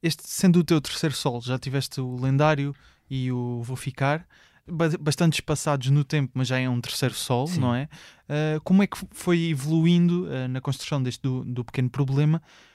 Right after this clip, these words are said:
Speaker 1: ah, aquilo que tu achas que é um, que funciona num solo ou que achas que deve ser um solo, de um para outro, não é?
Speaker 2: É, não sei. É não, é não te sei responder a essa pergunta.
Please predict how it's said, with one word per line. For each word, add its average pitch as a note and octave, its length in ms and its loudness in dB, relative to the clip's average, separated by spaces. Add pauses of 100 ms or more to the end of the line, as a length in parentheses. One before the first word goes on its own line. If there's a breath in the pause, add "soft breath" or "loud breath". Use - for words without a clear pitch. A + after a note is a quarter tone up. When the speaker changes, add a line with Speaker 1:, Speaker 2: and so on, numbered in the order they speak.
(140 soft breath)
Speaker 1:
ah, C#3 100 -6 (220)
aquilo F#3 300 0
que - 80 -16
tu F3 140 2
achas F3 280 2
que - 160 -2
é E3+ 60 4
um, E3+ 160 -2
que - 100 -20
funciona D#3+ 480 2
num D#3+ 200 4
solo E3 540 -2
ou C3+ 200 -2
que - 160 -6
achas C#3+ 260 -2
que - 160 -18
deve C#3+ 220 0
ser C#3+ 140 -2
um C#3 120 2
solo, A2+ 400 -6
de C3+ 280 2
um C#3 320 4
para C3 160 0
outro, A2+ 420 -10
não A2 120 -12
é? A#2 100 -14
Speaker 2:
É, A2 480 -8
não A2 160 -8
sei. F#2 320 -16 (160)
É G#2+ 80 -8
não, A2 80 -8 (140)
é A2+ 100 -10
não B2 100 -4
te - 80 -14
sei A#2 100 -8
responder G#2+ 380 -10
a G2+ 40 -10
essa G2 180 -16
pergunta. G2 400 -14